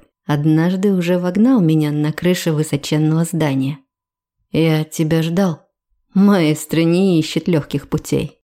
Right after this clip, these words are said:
Только одна ночь», говорю себе. «Только один раз. Боже, дай сил пройти через это с достоинством».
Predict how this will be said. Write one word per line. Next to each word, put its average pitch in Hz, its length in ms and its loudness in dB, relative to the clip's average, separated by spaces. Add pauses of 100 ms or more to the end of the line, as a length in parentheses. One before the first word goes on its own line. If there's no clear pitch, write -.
(180)
Только 208 440 0
одна 175 300 2
ночь», 170 480 -2 (300)
говорю 156 360 2
себе. 151 400 -2 (380)
«Только 170 600 -2
один 156 540 0
раз. 139 440 -6 (380)
Боже, 165 440 0 (480)
дай 190 420 2
сил 214 480 0
пройти 196 640 -4
через 156 340 0
это 180 280 0
с 151 60 -6
достоинством». 143 960 -2